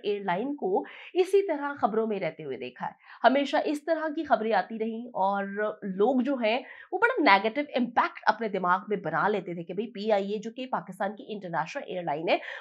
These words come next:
उसमें शायद हमेशा मसले मसाइल ही है, लेकिन पीआईए अपनी, अ, साख को मजबूत करने की कोशिशों में लगी रही। पीआईए ने बहुत क्राइसिस देखा, फिर भी कोशिशों में लगी रही कि भाई कहीं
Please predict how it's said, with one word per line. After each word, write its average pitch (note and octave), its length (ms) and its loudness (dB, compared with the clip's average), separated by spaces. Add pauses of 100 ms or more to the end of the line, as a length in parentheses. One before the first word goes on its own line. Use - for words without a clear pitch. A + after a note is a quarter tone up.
(100)
उसमें A#4+ 220 0
शायद A4+ 240 0
हमेशा F4 300 4
मसले D#4 300 2
मसाइल A#3+ 360 2
ही D3+ 80 -10
है, F3 60 -2
लेकिन E4 240 4 (320)
पीआईए G4 600 8 (340)
अपनी, D#4+ 600 6 (100)
अ, A#3 80 -2
साख C#4 540 6
को E4 100 4
मजबूत B3 540 4 (200)
करने B3 280 6
की C#4 120 -4
कोशिशों D4 440 2
में C#4 80 0
लगी A3+ 240 2
रही। A3+ 320 0 (240)
पीआईए D#4 760 4
ने C4+ 60 4
बहुत C#4 380 4 (240)
क्राइसिस C4 380 8
देखा, A#3 480 4 (320)
फिर E4+ 140 6
भी F4 240 6
कोशिशों D4 460 4
में C4+ 120 0
लगी A#3+ 220 0
रही B3 220 0
कि A#3+ 120 -6
भाई G#3+ 180 0
कहीं C4+ 520 -4